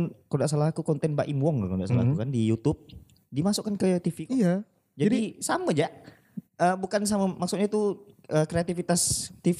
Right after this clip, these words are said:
Speaker 1: itu menurun menurut aku lah ya.
Speaker 2: Iya.
Speaker 1: Kemunculan net pada saat beberapa tahun yang lalu
Speaker 2: Hmm.
Speaker 1: itu merupakan angin segar bagi
Speaker 2: Iya,
Speaker 1: aku.
Speaker 2: betul. Merubah, merubah,
Speaker 1: Iya.
Speaker 2: merubah cara
Speaker 1: Tapi,
Speaker 2: kita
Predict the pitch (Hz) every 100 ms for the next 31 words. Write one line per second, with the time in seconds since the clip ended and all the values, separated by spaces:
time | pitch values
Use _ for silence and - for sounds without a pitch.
0 | 190 196 196 190 180 139 135 123 120 -
1 | 185 127 117 127 110 104 - - - -
2 | 151 - _ - 147 156 151 165 160 160
3 | 156 151 - - 135 131 135 135 135 -
4 | _ _ _ 120 120 127 - 123 127 123
5 | 123 98 120 107 107 131 160 165 156 -
6 | - 143 139 143 131 131 120 127 110 101
7 | 95 104 104 - - 135 143 147 139 135
8 | 139 143 131 139 135 127 127 123 117 _
9 | _ _ - 120 - 120